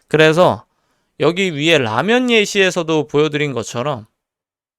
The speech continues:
라면 예시에서 보면은 여기에 있는 부분은 이제 전부 다 프로세스 부분이라고 할 수 있어요. 프로세스 부분이고 빌더 패턴에서 맨 마지막에 빌드를 하는 부분이 이 완료겠죠.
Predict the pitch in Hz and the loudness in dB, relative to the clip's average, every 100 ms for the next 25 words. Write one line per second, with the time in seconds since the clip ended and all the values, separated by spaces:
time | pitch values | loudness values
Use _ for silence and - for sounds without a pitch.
0 | _ _ _ _ _ _ - 117 160 220 | _ _ _ _ _ _ -6 -4 -2 0
1 | 226 220 202 208 196 180 147 147 143 160 | 2 0 2 2 4 2 -2 -2 -2 -2
2 | 131 107 _ _ _ 143 160 190 247 240 | -4 -8 _ _ _ 2 2 4 4 6
3 | 214 214 208 185 180 180 143 139 - - | 4 2 2 0 0 -2 0 -2 -2 -12
4 | - 143 156 143 - 277 294 254 208 170 | -8 -2 0 0 -2 -4 -2 -2 -2 -4
5 | 160 160 147 143 135 147 170 120 - 110 | -4 -4 0 2 2 0 -4 -8 -10 -10
6 | 123 - _ _ _ _ _ _ - 269 | -10 -18 _ _ _ _ _ _ -2 0
7 | 277 269 240 202 180 160 131 135 117 _ | 0 0 0 0 -2 -4 -4 -6 -6 _
8 | _ _ _ _ _ _ _ _ _ _ | _ _ _ _ _ _ _ _ _ _
9 | - 185 262 269 277 254 240 226 214 196 | 2 4 6 6 4 4 2 0 0 2
10 | 180 143 170 185 175 170 160 139 - 156 | 0 0 0 -2 0 0 0 -2 -2 0
11 | 220 226 247 226 208 208 202 160 147 156 | 2 2 4 6 6 4 0 -2 -4 -4
12 | 151 127 - _ 139 135 127 117 143 170 | -4 -4 -8 _ -12 -10 -2 2 4 4
13 | 175 170 139 120 - 127 | 2 0 -2 -6 -8 -10